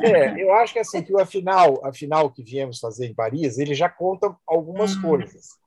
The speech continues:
Speaker 1: Mas o que
Speaker 2: Certo.
Speaker 1: me impressiona muito é que, assim, que eu acho que Paris me ajudou muito a desenvolver a minha memória. Porque você fica tão longe, a dez mil quilômetros daqui, você começa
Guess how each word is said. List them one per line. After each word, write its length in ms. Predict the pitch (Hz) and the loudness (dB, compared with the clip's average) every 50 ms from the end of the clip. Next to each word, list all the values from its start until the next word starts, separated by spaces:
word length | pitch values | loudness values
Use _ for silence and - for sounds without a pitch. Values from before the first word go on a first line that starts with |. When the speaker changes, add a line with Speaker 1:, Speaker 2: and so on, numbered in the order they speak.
| _ _ _ _ _ _ | _ _ _ _ _ _
Speaker 1:
Mas 180 | - 160 165 165 | -4 -4 -4 -2
o 40 | 202 | -2
que 40 | - | 0
Speaker 2:
Certo. 280 | - 190 175 156 147 139 | 2 2 2 2 2 0
Speaker 1:
me 60 | 190 | -2
impressiona 440 | 170 175 - - 196 190 190 170 143 | -2 -4 -6 -2 0 2 2 2 0
muito 540 | 131 139 170 196 196 175 139 120 - 131 - - | -2 -2 -2 -2 -2 -2 -4 -8 -14 -20 -12 -8
é 100 | - 156 | -6 -6
que, 120 | 151 - 160 | -6 -6 -8
assim, 200 | 147 - - 147 | -10 -10 -10 -14
que 120 | - - 170 | -10 -4 0
eu 140 | 151 143 | 0 2
acho 340 | 156 175 180 170 - - - | 2 2 0 -2 -4 -8 -14
que 100 | - - _ - | -16 -18 _ 0
Paris 640 | 175 170 151 131 139 170 190 165 131 - - - - _ _ _ _ - | 2 2 2 2 0 -6 -10 -10 -10 -10 -12 -18 -20 _ _ _ _ -6
me 200 | 160 160 175 185 | -4 0 2 4
ajudou 560 | 196 190 - 196 165 139 135 165 190 202 202 | 2 2 0 -4 -6 -2 2 6 6 8 6
muito 540 | 185 180 175 190 208 226 233 214 - 220 196 - | 6 4 0 2 2 2 0 -4 -8 -10 -8 -6
a 100 | 190 175 | -8 -8
desenvolver 640 | 160 165 165 156 165 175 156 165 175 156 131 151 175 | -8 -8 -8 -8 -8 -6 -2 0 0 0 0 0 -2
a 40 | 175 | -2
minha 140 | 175 175 170 | -2 -2 -2
memória. 540 | 170 175 175 156 143 143 143 131 113 101 _ _ _ _ _ _ _ _ _ _ _ | -2 -2 2 4 4 4 4 2 0 -6 _ _ _ _ _ _ _ _ _ _ _
Porque 240 | - - 147 - - | -10 -10 -8 -6 -6
você 200 | 185 180 - 208 | -4 -2 -4 -4
fica 320 | 170 - - 202 - 190 180 - _ | -4 -6 -10 -8 -6 -6 -6 -6 _
tão 160 | - 262 277 240 | -4 -2 -2 0
longe, 340 | 208 196 185 180 160 135 147 | 0 2 2 2 0 0 -2
a 40 | 139 | -4
dez 440 | 131 - 208 240 247 240 196 151 | -2 0 2 2 2 0 -2 -4
mil 220 | 160 175 180 180 156 | -8 -8 -8 -8 -8
quilômetros 600 | - - 143 147 151 147 135 127 - 120 110 - | -6 -2 2 2 2 2 2 -2 -10 -14 -14 -12
daqui, 460 | 117 110 - - 202 202 160 113 - _ _ _ _ _ _ _ - | -12 -12 -10 -8 -4 -4 -4 -4 -4 _ _ _ _ _ _ _ -2
você 260 | 190 202 - 226 220 | -2 0 0 0 -2
começa 680 | - 226 214 214 214 226 240 220 - - 240 240 - | 0 0 2 4 4 4 2 2 2 2 0 0 0